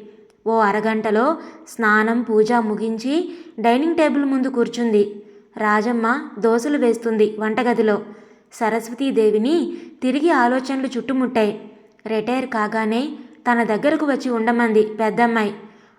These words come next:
అంతగా తోచుకుంటే కొన్ని ట్యూషన్స్ కూడా అరేంజ్ చేసుకోవచ్చునని ఓ చిన్న సలహా కూడా ఇచ్చింది.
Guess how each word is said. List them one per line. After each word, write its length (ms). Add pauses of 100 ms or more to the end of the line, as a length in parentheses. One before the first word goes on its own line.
(100)
అంతగా 440
తోచుకుంటే 840 (300)
కొన్ని 220
ట్యూషన్స్ 460
కూడా 220
అరేంజ్ 340
చేసుకోవచ్చునని 1000 (320)
ఓ 120
చిన్న 320
సలహా 380
కూడా 260
ఇచ్చింది. 720